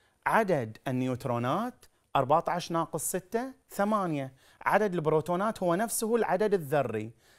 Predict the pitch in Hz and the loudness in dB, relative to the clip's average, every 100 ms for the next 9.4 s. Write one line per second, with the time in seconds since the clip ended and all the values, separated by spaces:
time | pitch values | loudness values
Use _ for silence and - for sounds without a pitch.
0 | _ - 151 180 214 180 139 110 139 139 | _ -2 0 0 0 -2 -2 -2 -2 -2
1 | 202 196 233 247 240 _ _ _ _ _ | -6 -4 -2 -2 -4 _ _ _ _ _
2 | - 139 131 131 190 143 117 135 143 117 | -8 -6 -6 -6 -6 -6 -4 -2 -2 -2
3 | 117 117 - 139 143 151 147 123 110 95 | -4 -6 -8 -10 -6 -6 -6 -8 -10 -10
4 | - - 123 - 170 190 180 - 180 170 | -16 -6 -2 0 0 0 -2 0 -2 -2
5 | 175 185 202 _ _ - 139 175 180 196 | -2 -4 -4 _ _ -4 2 2 2 -4
6 | 156 156 160 156 156 151 127 139 156 170 | -6 -2 -2 -2 -8 -6 -4 -4 -4 -6
7 | 156 143 139 131 123 107 101 _ _ _ | -2 -2 -2 -4 -6 -6 -8 _ _ _
8 | _ _ _ 156 185 214 202 170 151 170 | _ _ _ -4 -4 -2 -4 -4 -4 -4
9 | - 127 117 | -6 -6 -8